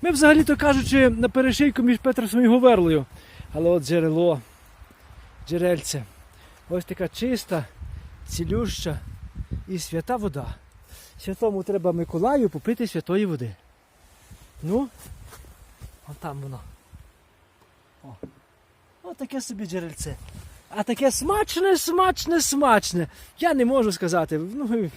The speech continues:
<laughs> приїжджайте, попробуйте. Цю річ у Карпатах називають лелеч.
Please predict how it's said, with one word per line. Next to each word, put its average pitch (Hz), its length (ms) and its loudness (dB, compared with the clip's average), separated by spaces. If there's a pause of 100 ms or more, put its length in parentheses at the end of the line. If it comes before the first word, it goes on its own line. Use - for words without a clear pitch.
(380)
<laughs> - 540 -20
приїжджайте, 254 420 -2
попробуйте. 147 480 -4 (3250)
Цю 254 160 2
річ 247 380 0 (720)
у 214 100 -12
Карпатах 202 580 0
називають 190 640 4 (440)
лелеч. 185 640 4